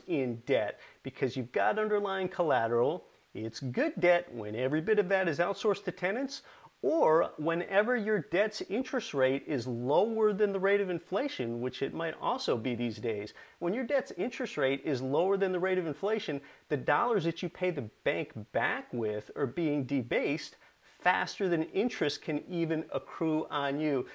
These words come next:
So get in love with good debt, the right kind of debt. It definitely sounds counterintuitive.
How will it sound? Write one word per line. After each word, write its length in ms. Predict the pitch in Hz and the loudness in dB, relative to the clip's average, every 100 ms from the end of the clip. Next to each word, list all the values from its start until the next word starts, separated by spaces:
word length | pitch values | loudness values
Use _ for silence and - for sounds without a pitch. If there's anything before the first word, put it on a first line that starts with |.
| - | -2
So 140 | 262 | 0
get 220 | 220 285 | 0 0
in 160 | 285 269 | -2 2
love 200 | 269 269 | 2 4
with 260 | 269 262 - | 2 -2 -2
good 340 | 277 277 233 | 2 2 0
debt, 400 | - 269 240 226 | 4 4 4 2
the 80 | 226 | 4
right 420 | 214 220 233 247 | 4 8 6 6
kind 220 | - 240 220 | 2 4 4
of 100 | 185 | 8
debt. 280 | 190 190 - - | 8 6 0 -6
It 220 | - 139 | -2 0
definitely 400 | 208 202 214 208 | 4 4 4 4
sounds 340 | 202 214 196 190 | 2 0 -2 -2
counterintuitive. 800 | 214 196 196 190 214 165 156 | 0 2 2 2 4 4 4